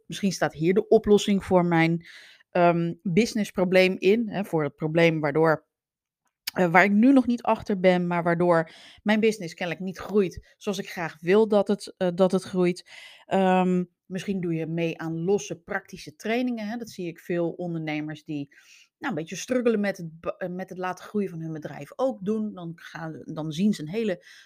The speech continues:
praktische training voorbij komen, bijvoorbeeld over het, ehm, eh, het maken van een weggever, zeg maar, of het bouwen van een online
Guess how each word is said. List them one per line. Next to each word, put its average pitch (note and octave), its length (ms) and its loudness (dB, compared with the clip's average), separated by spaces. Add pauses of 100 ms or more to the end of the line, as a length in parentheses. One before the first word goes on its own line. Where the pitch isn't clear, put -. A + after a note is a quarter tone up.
(160)
praktische C4+ 480 -2
training G3 400 -2
voorbij E3+ 320 -4
komen, D#3+ 400 -4
bijvoorbeeld D3+ 400 -6
over D#3+ 300 -6
het, D3 200 -10 (380)
ehm, D#3 560 -2 (140)
eh, F3+ 180 -6
het F3 160 -2
maken F3+ 320 -2
van F3+ 180 -4
een F3+ 80 -6
weggever, D3 640 -8
zeg - 200 -16
maar, E3+ 100 -8
of - 120 -12
het E3+ 140 -4
bouwen E3+ 280 6
van F3 120 0
een E3+ 120 0
online E3+ 560 0